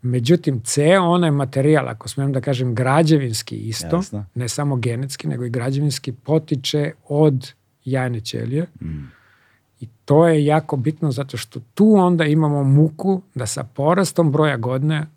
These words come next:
Speaker 1: kvalitet i kapacitet tih jajnih ćelija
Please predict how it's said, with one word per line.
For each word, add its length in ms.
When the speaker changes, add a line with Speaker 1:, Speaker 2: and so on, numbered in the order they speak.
Speaker 1:
kvalitet 680
i 40
kapacitet 720
tih 240
jajnih 280
ćelija 540